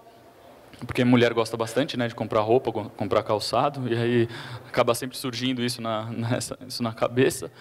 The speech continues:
É, aí ela vai pesquisar onde que tem a loja mais próxima pra ela poder comprar e experimentar. E aí o que que ela vai fazer? Ah, legal. Ah, encontrei a loja através dos meus aplicativos de geolocalização, fui até a loja, conversei com a vendedora,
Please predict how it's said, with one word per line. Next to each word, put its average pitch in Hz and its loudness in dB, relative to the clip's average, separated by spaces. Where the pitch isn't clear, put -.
É, 123 4
aí 147 0
ela 175 4
vai 190 2
pesquisar 180 0
onde 185 -2
que - -20
tem 185 -2
a 180 4
loja 160 4
mais 175 2
próxima 160 0
pra 165 4
ela 165 4
poder 160 2
comprar 160 2
e - -2
experimentar. 156 -2
E 202 6
aí 208 10
o - 2
que 233 -4
que 233 -2
ela 214 4
vai 180 4
fazer? 131 0
Ah, 147 4
legal. 135 2
Ah, 131 2
encontrei 170 4
a 185 6
loja 165 4
através 135 -4
dos 127 -6
meus 127 0
aplicativos 123 2
de 120 0
geolocalização, 127 2
fui 196 4
até 185 6
a 170 8
loja, 180 4
conversei 170 4
com 175 -4
a 175 2
vendedora, 160 4